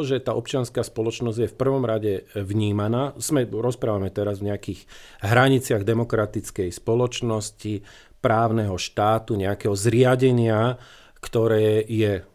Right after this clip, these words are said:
teda demokratické, je to nejaká forma tej zastupiteľskej demokracie. Čiže máme tu nejaké tri základné zložky na to, aby toto mohlo fungovať. Na jednej strane je to verejná správa, čiže samospráva,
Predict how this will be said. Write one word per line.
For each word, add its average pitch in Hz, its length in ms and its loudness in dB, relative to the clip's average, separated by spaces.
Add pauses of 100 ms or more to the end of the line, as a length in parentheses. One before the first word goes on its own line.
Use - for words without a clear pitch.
(100)
teda 90 420 -6
demokratické, 117 1040 0
je 95 80 -2
to 101 80 -2
nejaká 98 320 -4
forma 107 400 0
tej 92 320 -4 (320)
zastupiteľskej 110 1040 -2
demokracie. 127 880 0 (320)
Čiže 147 240 0
máme 151 320 4
tu 143 160 0
nejaké 127 640 2
tri 139 240 4
základné 123 560 2
zložky 113 480 0
na 104 240 -2
to, 110 80 0
aby 104 240 -2
toto 107 240 -2
mohlo 104 320 -2
fungovať. 95 560 -4 (400)
Na 120 80 2
jednej 120 220 2
strane 113 320 0
je 107 80 -8
to 107 100 2
verejná 120 380 2
správa, 120 420 -2
čiže 107 220 -8
samospráva, 110 920 -2